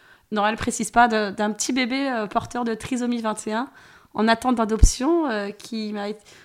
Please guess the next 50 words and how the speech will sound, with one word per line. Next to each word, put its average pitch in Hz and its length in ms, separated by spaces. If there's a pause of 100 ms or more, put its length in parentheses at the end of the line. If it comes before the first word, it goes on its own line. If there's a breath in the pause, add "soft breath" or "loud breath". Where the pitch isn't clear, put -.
(240 loud breath)
voilà, 208 280
j'ai 240 160
pensé 254 320
à 262 100
vous, 233 200
mais 247 120
je 214 100
savais 233 340
que 247 80
vous 214 80
étiez 214 240
déjà 220 260
parent 220 300
de 214 40
Grace. 208 460 (560 soft breath)
Et 233 220
vraiment, 247 500
elle 220 140
dit, « 226 160
Bah, 226 180
c'est - 260
peut-être 214 140
pas 240 140
le 240 60
moment, 247 480
euh, 196 180
je, 196 160
je, 196 140 (400 soft breath)
je - 160
vous 214 80
parle 233 260
de 226 100
ça, 254 260
je, 240 60 (220)
c'est - 260
peut-être - 200
pas 262 100
le 254 60
moment, 233 280
mais, 214 220
euh, 196 140 (400 soft breath)
je - 100
sais 240 180
pas, 240 320
j'ai 220 160
besoin 226 400
de 285 80
vous 254 140
en 226 80
parler. » 226 480